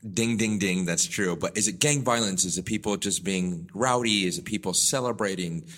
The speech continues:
You know, I'm not sure exactly what the reason is. I think a little mixture of column A, a little mixture of column B. And it's, you know, like, people being happy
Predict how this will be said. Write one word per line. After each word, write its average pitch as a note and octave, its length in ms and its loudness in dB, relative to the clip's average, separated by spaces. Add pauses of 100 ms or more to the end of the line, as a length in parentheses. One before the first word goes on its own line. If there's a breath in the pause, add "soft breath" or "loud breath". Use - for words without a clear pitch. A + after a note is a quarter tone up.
(240 loud breath)
You G2 100 -2
know, F2 240 2
I'm G#2 200 0
not G#2+ 180 -2
sure F#2 200 0
exactly F2 440 -4
what D#2+ 80 -10
the D#2 80 -10
reason D2+ 320 -8
is. D2 220 -8
I F#2+ 100 -2
think A#2 640 -4 (560)
a G2+ 80 -4
little G2+ 300 -2
mixture F#2 540 -4
of D2 100 -10 (220)
column E2+ 340 -6
A, D#2+ 180 -6
a D2+ 60 -18 (360 soft breath)
little F2 160 -8
mixture F2 340 -4
of E2+ 60 -6
column E2 380 -2
B. C#2+ 280 -6 (360 loud breath)
And G2+ 140 -2
it's, G#2 160 -6
you C#3 80 0
know, G2+ 200 2
like, B2+ 260 -6
people D#3 580 -4 (320 loud breath)
being G#2 320 -6 (140)
happy G#2 560 -6